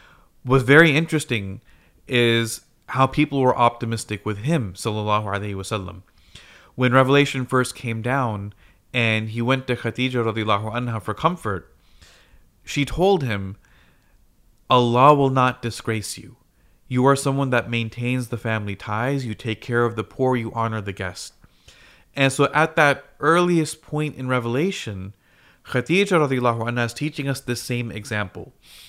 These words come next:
Be hopeful in Allah subhanahu wa ta'ala. Have the right attitude toward Allah. And then she's now reminding the Prophet to be optimistic that you're someone that does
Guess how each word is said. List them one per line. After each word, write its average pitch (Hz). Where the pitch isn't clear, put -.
Be 120
hopeful 139
in 123
Allah 117
subhanahu 110
wa 107
ta'ala. 98
Have 131
the 131
right 127
attitude 139
toward 123
Allah. 117
And 139
then 135
she's 131
now 127
reminding 131
the 127
Prophet 113
to 120
be 107
optimistic 113
that 113
you're 139
someone 131
that 120
does 143